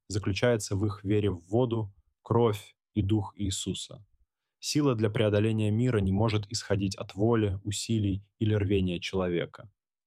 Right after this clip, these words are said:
«Если я говорю языками человеческими и ангельскими, а любви не имею, то я медь звенящая или кимвол звучащий. Если имею дар пророчества и знаю все тайны,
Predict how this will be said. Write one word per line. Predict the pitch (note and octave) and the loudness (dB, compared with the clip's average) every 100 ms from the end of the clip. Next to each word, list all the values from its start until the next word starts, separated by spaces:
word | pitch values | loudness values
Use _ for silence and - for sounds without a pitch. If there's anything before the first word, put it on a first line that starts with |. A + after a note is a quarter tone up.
| _ _ _ _ _ | _ _ _ _ _
«Если | - A#2+ - | 0 0 2
я | G#2+ | 4
говорю | G#2 G#2 A2+ | 4 4 4
языками | G#2 F#2 G#2 A2 G2 | 2 2 2 2 0
человеческими | G2+ F#2+ G2 A2 - - F#2+ F#2 | 2 2 2 2 -4 -4 -2 -2
и | G2 | 0
ангельскими, | D#2 A2+ B2 G#2 F#2+ - F2+ F2 - | 2 4 4 0 -2 -4 -2 -2 -2
а | G2+ | 0
любви | G2 F#2 F2+ G2 | 2 0 0 0
не | F#2 F2+ | 2 0
имею, | F2+ F2+ E2 F#2 _ _ | 0 2 0 -2 _ _
то | - | 0
я | F#2+ G2+ G2+ G2+ - | 4 4 4 0 -4
медь | - A2 G#2 | 0 0 0
звенящая | F2+ F#2 G2 A2+ - - F#2+ | -2 0 2 2 0 2 2
или | - A#2 A2+ | 2 0 0
кимвол | G2 A2+ G#2 F#2 E2+ | 0 0 2 2 0
звучащий. | F2 F#2 - E2 - - - _ _ _ _ _ | -4 -4 0 0 -2 -8 -12 _ _ _ _ _
Если | A2+ - G#2+ | 0 2 2
имею | G#2+ B2 A2 | 2 2 2
дар | G#2+ A2+ | 4 2
пророчества | G2+ F#2+ G#2+ C3+ G#2 - G2 F#2 G2+ _ | 4 4 4 2 -2 0 2 0 -4 _
и | G2+ | 0
знаю | G#2+ G#2 | 2 2
все | F#2 - G#2+ | 2 0 0
тайны, | G#2 A#2+ A#2+ G2+ G2+ | 4 4 4 0 -4